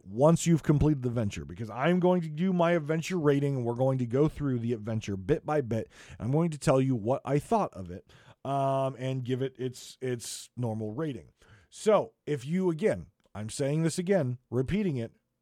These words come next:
So if you're, if you're mad about spoilers,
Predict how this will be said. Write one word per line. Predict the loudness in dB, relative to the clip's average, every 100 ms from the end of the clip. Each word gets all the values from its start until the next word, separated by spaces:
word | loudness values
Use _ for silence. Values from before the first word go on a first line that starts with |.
| _ _ _ _ _ _ -2
So | 2 4
if | 4
you're, | 4 4
if | 2 0
you're | 0
mad | 0 2 0 -2 -6
about | -2 0 2
spoilers, | 4 6 4 -2